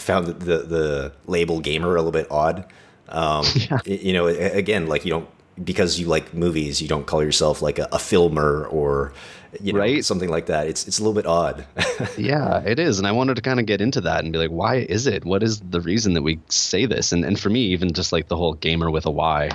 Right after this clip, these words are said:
Speaker 2: sort of
Speaker 1: Mm-hmm.
Speaker 2: label, it's this whole other level. And, like, why do we feel the need to, uh, have this relationship with a medium, um, where others, it doesn't work that way?
Speaker 1: Okay, okay. So how did your sort of analysis of your own life,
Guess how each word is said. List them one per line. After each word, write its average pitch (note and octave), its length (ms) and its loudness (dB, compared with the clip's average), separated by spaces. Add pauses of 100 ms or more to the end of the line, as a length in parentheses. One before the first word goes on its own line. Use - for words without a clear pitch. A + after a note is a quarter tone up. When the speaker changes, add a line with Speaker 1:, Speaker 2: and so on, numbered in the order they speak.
Speaker 2:
sort - 260 -4
of E2 60 -2
Speaker 1:
Mm-hmm. D#2+ 80 -2
Speaker 2:
label, D2 320 -2
it's - 180 -6
this C#2+ 160 -2
whole D#2 220 0
other D2 160 -2
level. D2 340 -2
And, C#2+ 100 -4
like, C#2+ 160 -4
why D2+ 240 0
do F#2+ 80 0
we F2 180 2
feel F2+ 240 0
the D#2+ 80 2
need E2 280 2
to, D2+ 280 -2 (640)
uh, A#1 340 0 (120)
have G2+ 200 0
this F#2+ 140 0
relationship D#2 380 2
with D#2+ 100 -2
a D#2 40 -2
medium, D2 540 -2 (320)
um, - 380 -2
where D2 160 2
others, D2+ 440 2 (140)
it - 80 0
doesn't D#2 180 2
work F2 140 2
that - 140 -2
way? - 180 -2 (220)
Speaker 1:
Okay, F#2+ 240 -2 (280)
okay. - 220 -4 (120)
So G#2+ 480 2 (360)
how B2+ 240 2
did C3 360 0
your F#2+ 840 2
sort E2+ 260 0
of D#2 260 -4 (300)
analysis F2 560 0
of F#2+ 100 -4
your E2+ 180 2
own F2 220 2
life, D#2 460 0